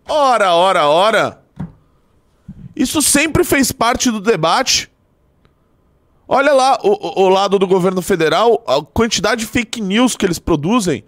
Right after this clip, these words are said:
e não é de hoje, é desde a época dos Maves. Produziram na campanha eleitoral, com André Janones e tudo mais, e se orgulhavam disso.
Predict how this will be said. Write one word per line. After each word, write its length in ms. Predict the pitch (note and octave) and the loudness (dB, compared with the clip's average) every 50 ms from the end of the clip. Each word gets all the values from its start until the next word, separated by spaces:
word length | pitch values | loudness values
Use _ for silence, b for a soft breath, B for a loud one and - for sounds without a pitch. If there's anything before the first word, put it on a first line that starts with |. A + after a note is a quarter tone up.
| b b b b | b b b b
e 80 | b D3+ | b -6
não 160 | F#3 G#3 G#3+ | -2 -2 0
é 80 | G#3+ G#3+ | 0 -2
de 160 | F3 D3+ D3 | -2 0 2
hoje, 340 | D3 F3 G#3+ B3 A3 F3 F3+ | 4 4 4 4 2 2 0
é 40 | D#3+ | 0
desde 260 | F3 G#3 A3 F3+ G#3+ | 0 0 0 0 0
a 40 | G3 | -2
época 260 | F#3+ - - G#3 F3+ | -2 -2 -2 -4 -2
dos 160 | D#3+ D#3 C#3 | -2 -4 -4
Maves. 600 | C#3 D3 E3 G#3+ C4 B3 F3+ C#3 - - - - b b b b b b b b b b b b b b b - | -2 -2 0 0 0 0 -2 -6 -8 -10 -12 -12 b b b b b b b b b b b b b b b -2
Produziram 520 | G#3+ A3+ A#3 G#3+ G#3 E3+ F#3 A#3+ A#3+ A#3+ | 0 0 2 0 0 0 0 0 0 2
na 120 | A3+ A3+ A3 | 0 0 -2
campanha 320 | - G#3 F#3+ - A3 G#3+ | -2 -6 -4 -2 -2 0
eleitoral, 560 | G#3 G3+ G3+ - F3+ D3 D3+ F3 A3 A#3+ A#3 | 0 0 0 0 0 0 2 2 0 0 0
com 120 | - - F#3+ | 0 -2 -2
André 220 | F3+ F3 F#3 F#3+ | 0 0 0 0
Janones 580 | D#3+ E3 D3+ C#3+ D#3+ G#3 A#3+ B3 A#3+ G#3 F#3 D3+ | 0 0 0 0 2 2 2 2 2 0 -2 -4
e 60 | - | -8
tudo 220 | - - D#3+ D#3+ | -14 -12 -10 -6
mais, 300 | E3 G3 A#3 C4 C4 G#3 | -4 -2 0 0 -2 -2
e 40 | F#3 | -4
se 160 | - - B3+ | -4 0 0
orgulhavam 680 | A#3+ A3+ G3+ G3 F#3+ F#3 G3 G#3+ C4 C#4 A#3 A3 G3 E3 | 0 0 2 0 0 2 2 2 2 0 0 -2 -4 -4
disso. 460 | C#3+ D#3 G#3 B3+ C4+ - - - B2+ | -6 -8 -8 -8 -8 -10 -12 -14 -16